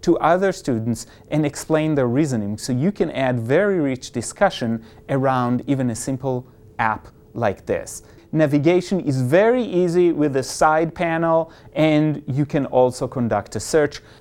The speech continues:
The final app I want to talk about as far as museums is the Brooks Memphis Museum of Art, or the Memphis Brooks Museum of Art.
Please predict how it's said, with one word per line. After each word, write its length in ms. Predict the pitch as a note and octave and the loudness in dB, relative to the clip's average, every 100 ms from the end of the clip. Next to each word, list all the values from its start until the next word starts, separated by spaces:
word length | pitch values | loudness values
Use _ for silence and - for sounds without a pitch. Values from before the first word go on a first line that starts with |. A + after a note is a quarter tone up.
| - | -4
The 100 | C#3 | 0
final 420 | D#3 G#3 B3 B3 | 4 4 4 2
app 220 | D3 B2 C#3+ | 4 4 2
I 60 | |
want 260 | B2+ B2+ B2 | 0 0 -4
to 80 | B2 | -4
talk 300 | C3+ B2 C3+ | 0 0 2
about 400 | B2+ A#2+ A#2 - | 2 2 0 -4
as 200 | C3 A#2 | -6 0
far 160 | C3+ | 2
as 140 | A#2+ A#2+ | 2 0
museums 460 | A#2 A#2+ E3 C#3+ | -2 0 0 0
is 160 | C3 A#2 | 0 0
the 80 | B2+ | 0
Brooks 500 | A#2+ D3+ E3 - - | 2 2 2 -2 -2
Memphis 720 | D3 D#3+ - F#3+ - - - - - | -2 -2 -2 -4 -2 -8 -10 -20 -12
Museum 680 | C3 C#3 C#3 B2 C3+ C3+ C#3+ | -2 2 2 2 0 0 -2
of 100 | A#2+ | 0
Art, 440 | A2 C3 B3 - - - - - | 4 4 2 -6 -20 -20 -18 -2
or 140 | A#2+ | 2
the 140 | A2+ A2 | 2 2
Memphis 420 | A#2+ C#3 - - | 2 0 -4 -8
Brooks 380 | A2+ C3+ D#3+ - | 0 0 0 -2
Museum 440 | B2+ A#2+ C#3 B2 | -2 0 0 0
of 140 | G#2+ - | -2 -2
Art. 380 | C3 D3 F3 | 0 0 0